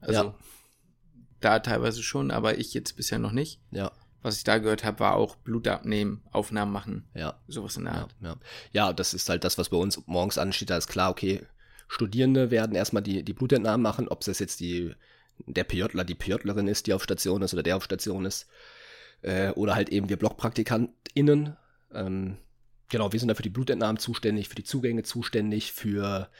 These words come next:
Speaker 2: Infusionen, die angehangen werden müssen, zuständig. Und da könnte man jetzt vielleicht denken, ja gut, das macht man ja schon in Formulaturen, ist das nicht irgendwie dann ein bisschen,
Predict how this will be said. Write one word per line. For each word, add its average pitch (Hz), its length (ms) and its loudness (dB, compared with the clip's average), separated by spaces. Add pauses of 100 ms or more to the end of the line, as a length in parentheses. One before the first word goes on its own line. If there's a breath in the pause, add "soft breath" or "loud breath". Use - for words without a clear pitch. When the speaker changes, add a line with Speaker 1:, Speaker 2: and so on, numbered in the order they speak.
(220 loud breath)
Speaker 2:
Infusionen, 139 460 6
die 131 80 4
angehangen 123 420 2
werden 117 200 2
müssen, 113 320 -4
zuständig. 113 580 -2
Und 101 180 -6
da 104 60 0
könnte 127 240 0
man 113 80 2
jetzt 104 120 0
vielleicht 104 180 2
denken, 95 140 4
ja 98 80 4
gut, 107 180 -2
das 101 100 -4
macht 107 140 -6
man 107 80 -2
ja 98 40 0
schon 107 140 -2
in 98 60 -2
Formulaturen, 107 580 0
ist 104 100 -2
das 101 120 -4
nicht 110 100 -2
irgendwie 113 140 -2
dann 95 100 2
ein 95 40 -2
bisschen, 101 260 -2